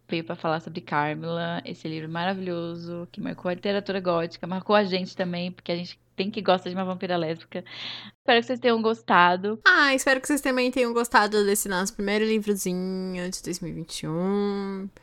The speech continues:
Speaker 2: porque foi uma experiência maravilhosa ter lido. Realmente eu indico de coração.
Speaker 1: Uhum.
Speaker 2: Eu amei, amei demais. Dez dez. Carmela, apesar de tudo, é uma personagem maravilhosa.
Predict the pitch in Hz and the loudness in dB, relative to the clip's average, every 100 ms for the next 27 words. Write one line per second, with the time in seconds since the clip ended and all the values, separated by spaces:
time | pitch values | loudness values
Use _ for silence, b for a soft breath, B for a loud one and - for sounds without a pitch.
0 | b - 175 208 220 220 220 233 226 240 | b -12 -8 -4 0 0 4 6 6 4
1 | 214 233 370 311 240 214 220 240 202 180 | 6 6 6 6 6 4 2 2 2 0
2 | 170 190 208 214 _ _ - 202 202 190 | 2 4 4 0 _ _ -4 -2 0 -2
3 | 190 208 190 202 196 - 196 202 - 196 | -2 -4 -4 -6 -6 -2 0 0 2 2
4 | 170 170 196 196 - _ - 196 190 185 | 4 4 2 -2 -8 _ 4 6 8 4
5 | 185 180 180 208 233 190 165 170 175 170 | 4 2 2 0 2 2 2 0 0 -2
6 | 180 185 156 165 170 185 - - - - | -2 0 0 0 -2 -4 -4 -6 -6 -8
7 | - 185 165 185 - - 143 147 151 - | -8 0 2 2 0 0 2 0 -2 -4
8 | - - - - 185 180 185 180 196 185 | -8 -10 -10 2 4 4 2 2 2 4
9 | 180 - 180 175 175 175 170 180 165 175 | 4 2 0 2 0 2 0 0 -4 -4
10 | 175 175 175 156 160 160 156 156 165 | -2 -2 -2 0 4 4 2 0 -2